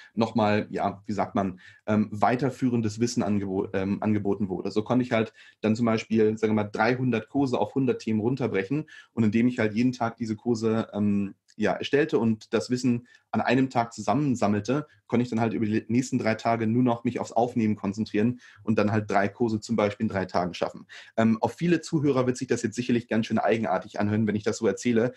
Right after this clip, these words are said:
Es hat von der damaligen Perspektive sehr viel Sinn gemacht, weil es damals noch gut möglich war, mit einem zwei-, drei Stunden Kurs, ähm, der, der Nummer eins Kurs auf Udemy in einer bestimmten Nische zu werden.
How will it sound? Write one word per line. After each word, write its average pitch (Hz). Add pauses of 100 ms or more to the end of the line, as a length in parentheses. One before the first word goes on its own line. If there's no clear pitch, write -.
(260)
Es -
hat 143
von 143
der 135
damaligen 147
Perspektive 127
sehr 110
viel 107
Sinn 117
gemacht, 160
weil 107
es 107
damals 127
noch 117
gut 156
möglich 127
war, 117
mit 113
einem 107
zwei-, 123
drei 117
Stunden 123
Kurs, 123 (340)
ähm, 107 (540)
der, 110
der 110
Nummer 135
eins 123
Kurs 131
auf 123
Udemy 123
in 123
einer 123
bestimmten 123
Nische 117
zu 107
werden. 131